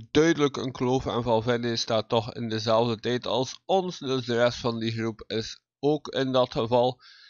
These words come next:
De etappezege was trouwens voor Rafael Maikal, die het haalde in een sprint van negen renners en van een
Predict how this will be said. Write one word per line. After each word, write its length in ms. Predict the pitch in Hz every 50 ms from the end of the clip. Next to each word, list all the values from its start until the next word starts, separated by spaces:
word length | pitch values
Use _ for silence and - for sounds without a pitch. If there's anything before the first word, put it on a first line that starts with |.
| - _ _ _ _ _ _ _ _ _ _ _ _ _
De 160 | - 127 160
etappezege 640 | 151 175 175 - 160 - 180 190 156 180 180 175 170
was 220 | 165 160 156 147 -
trouwens 340 | 175 160 151 151 151 139
voor 180 | - 160 131 110
Rafael 460 | 101 117 123 127 123 - 151 131 123
Maikal, 580 | 120 113 117 117 117 123 123 - 135 117 113 110
die 160 | 113 120 117
het 140 | 113 104 -
haalde 420 | 123 123 123 131 120 117 120 - -
in 160 | 170 190 190
een 100 | 175 151
sprint 300 | - - 170 170 156 151
van 160 | - 156 143
negen 300 | 143 143 143 143 143 135
renners 360 | 127 127 127 139 139 127 117
en 140 | 123 120 - - - 117
van 220 | 120 120 127 131
een 260 | 123 117 110 104 -